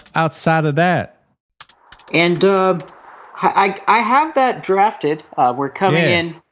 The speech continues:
Speaker 2: still under the, uh, character count somehow. Um,
Speaker 1: It's
Speaker 2: but I
Speaker 1: a
Speaker 2: guess my, my question would be, um,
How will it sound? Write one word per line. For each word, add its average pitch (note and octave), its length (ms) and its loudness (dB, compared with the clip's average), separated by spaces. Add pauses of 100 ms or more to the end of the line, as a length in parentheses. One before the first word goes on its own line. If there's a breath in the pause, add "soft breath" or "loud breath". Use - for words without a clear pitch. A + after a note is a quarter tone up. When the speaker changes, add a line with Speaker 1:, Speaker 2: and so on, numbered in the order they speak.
(500)
Speaker 2:
still G3+ 360 0
under G3 380 0
the, F3 260 -2
uh, D3+ 140 -2
character D3+ 480 -6
count A#2 480 -4
somehow. B2+ 680 -2
Um, A#2 420 -2 (680 loud breath)
Speaker 1:
It's E3 100 2
Speaker 2:
but G3 120 4
I G#3 40 4
Speaker 1:
a - 20 0
Speaker 2:
guess C4 260 0
my, F#3+ 160 0 (240)
my F3 160 0
question F3 540 -2
would D3 200 -2
be, D3 460 -2
um, B2 300 -2